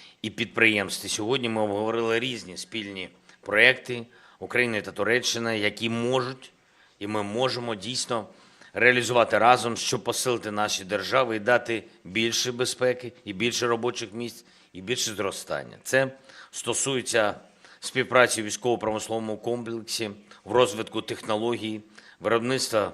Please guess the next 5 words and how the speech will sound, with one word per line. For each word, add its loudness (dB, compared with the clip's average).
безпілотників, -6
інших -4
стратегічних -4
галузей. -2
Укладено 0